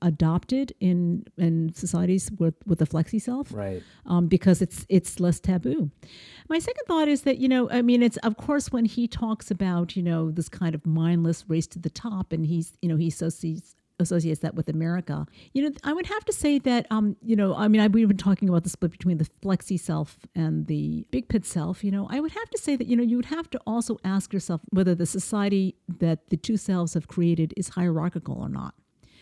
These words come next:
Speaker 1: The idea that, you know, I mean, I, listening to the video, I think you might have the idea that,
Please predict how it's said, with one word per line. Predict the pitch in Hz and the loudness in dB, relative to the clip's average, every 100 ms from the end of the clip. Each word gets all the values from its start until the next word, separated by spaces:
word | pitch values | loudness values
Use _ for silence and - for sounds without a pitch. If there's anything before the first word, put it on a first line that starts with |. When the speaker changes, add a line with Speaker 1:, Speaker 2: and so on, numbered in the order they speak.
| - - - | -20 -20 -8
Speaker 1:
The | 196 202 | 2 4
idea | 196 202 254 254 | 6 4 4 4
that, | 202 - | 4 2
you | 202 | 2
know, | 185 | 4
I | 180 | 4
mean, | 185 | 4
I, | 185 190 | 4 4
listening | 208 226 233 202 | 2 2 2 2
to | |
the | 185 | 2
video, | 170 202 190 180 175 170 | 4 4 6 6 4 2
I | - | 0
think | 170 190 190 | 0 0 2
you | |
might | 170 165 | 2 2
have | 165 202 180 | 2 0 2
the | 180 | 0
idea | 160 160 165 160 | 0 0 0 0
that, | 160 151 | -2 -2